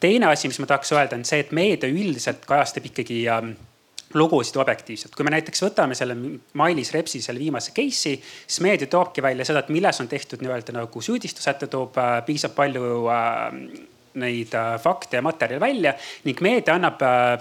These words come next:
pea alati ka sõna tegelikult sellele inimesele, kes saab ennast vajadusel kaitsta. Lihtsalt juhtus see, et Mailis Reps otsustas pikka aega ära põgeneda ning ei tahtnud anda kommentaare, aga talle oli antud see nagu võimalus ning, äh, see ei ole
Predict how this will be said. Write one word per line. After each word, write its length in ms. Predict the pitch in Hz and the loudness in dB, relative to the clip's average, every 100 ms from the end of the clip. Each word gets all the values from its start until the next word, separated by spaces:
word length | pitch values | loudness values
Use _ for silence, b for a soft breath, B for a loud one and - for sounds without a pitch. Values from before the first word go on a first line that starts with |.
| - | 4
pea 160 | 143 | 6
alati 380 | 190 165 - 120 | 8 6 4 -6
ka 160 | - 113 | -2 0
sõna 380 | - 165 180 131 143 | 0 2 4 4 2
tegelikult 400 | 139 123 - - | 0 -2 -4 -4
sellele 240 | 127 143 | -2 2
inimesele, 480 | 175 127 113 120 117 | 2 2 0 -2 -4
kes 200 | 117 - - - - | -4 -6 -6 -10 -2
saab 160 | 123 | -2
ennast 240 | 120 117 139 | 0 -2 2
vajadusel 320 | 135 123 110 | 4 2 -4
kaitsta. 460 | 113 110 - 107 - B B 175 | -8 -8 -10 -10 -12 B B 0
Lihtsalt 240 | 170 160 | 0 2
juhtus 300 | 208 196 143 | 0 0 0
see, 100 | 156 | 0
et 80 | 143 | 2
Mailis 320 | 170 190 147 | 4 4 2
Reps 240 | 160 165 - | 0 -2 -6
otsustas 400 | - - - - | -6 -12 -12 -10
pikka 300 | - 139 131 | -2 2 4
aega 180 | 170 | 6
ära 80 | 147 | 4
põgeneda 400 | - 143 131 131 | 4 2 0 0
ning 160 | 131 123 | -4 -4
ei 80 | 131 | -2
tahtnud 260 | 135 131 123 | 0 0 -2
anda 240 | 127 - | -4 -2
kommentaare, 480 | 226 202 - 131 123 | 0 0 0 -2 -2
aga 80 | 120 | -4
talle 160 | 123 | -4
oli 80 | 127 | -2
antud 240 | 139 135 - | -2 -4 -10
see 160 | 117 | -10
nagu 160 | 110 180 | -6 -2
võimalus 460 | 247 151 139 135 B B B - | 2 2 0 -2 B B B -6
ning, 260 | 131 123 | -4 -2
äh, 80 | 123 | -2
see 160 | 120 143 | 0 4
ei 80 | |
ole 80 | 160 | 4